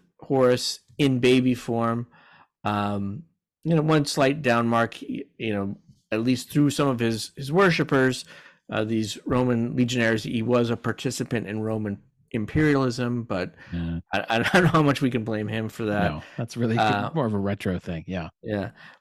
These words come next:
Speaker 1: But, but overall, overall, pretty good, I would,
Speaker 2: Yeah.
Speaker 1: I would say.
Speaker 2: I think Khonsu is our classic mixed bag here. It's really hard
Speaker 1: Yep.
Speaker 2: to get around that cannibal stuff in the early
Speaker 1: <laughs>
Speaker 2: stages. The, the only
Speaker 1: Yeah.
Speaker 2: real excuse there is that,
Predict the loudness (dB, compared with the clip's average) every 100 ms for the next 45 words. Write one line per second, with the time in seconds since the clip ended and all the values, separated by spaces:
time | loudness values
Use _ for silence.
0 | 2 4 6 6 6 8 8 8 8 6
1 | 6 2 2 -2 -12 _ -8 -6 -4 -4
2 | -4 -6 -8 -12 -12 _ _ _ _ _
3 | _ -20 -18 -20 _ 0 2 4 4 4
4 | 4 2 2 4 4 2 2 0 0 -2
5 | -4 -8 -6 -6 -4 0 2 2 2 2
6 | 4 2 2 2 2 0 -2 -2 -2 -6
7 | -4 0 2 0 0 2 2 0 -2 4
8 | 4 4 -2 -2 -2 -2 -2 -2 -2 -2
9 | -2 2 2 0 -4 -8 -6 -6 -4 -6
10 | -4 -6